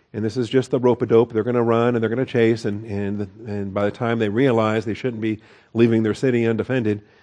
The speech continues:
then, uh, the ambush will be, will be sprung. Isn't this fun? I could, I could read these chapters all day. This is, this is just neat stuff.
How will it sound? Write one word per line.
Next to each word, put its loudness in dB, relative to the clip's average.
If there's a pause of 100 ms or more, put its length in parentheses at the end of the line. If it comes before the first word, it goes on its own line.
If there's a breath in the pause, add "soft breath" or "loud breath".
(320 soft breath)
then, -2
uh, -4 (160)
the -2
ambush -2
will -2
be, -4 (240)
will -8
be -8
sprung. -6 (1700 soft breath)
Isn't -2
this 0
fun? -2
I -8
could, -2
I 0
could -2
read -2
these -6
chapters -6
all -2
day. -8
This -6
is, -8
this -14
is -12
just -10
neat -10
stuff. -16